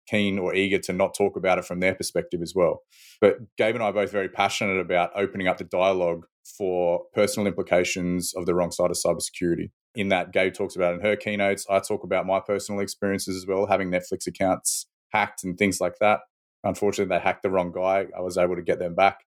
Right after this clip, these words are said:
But in terms of personal experiences, it happens to everybody. Everyone has a story of a cyber implication,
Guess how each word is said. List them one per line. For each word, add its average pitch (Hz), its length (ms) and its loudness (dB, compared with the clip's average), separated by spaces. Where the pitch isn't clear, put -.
But 98 120 -2
in 110 200 -2
terms 120 320 2
of 107 220 -2
personal 127 360 2
experiences, 101 520 -2
it 92 40 -6
happens 113 240 0
to - 100 -4
everybody. 90 500 0
Everyone 123 460 0
has 113 200 0
a 104 60 -4
story 95 560 0
of 90 340 -2
a 92 60 -4
cyber 90 400 4
implication, 87 680 -2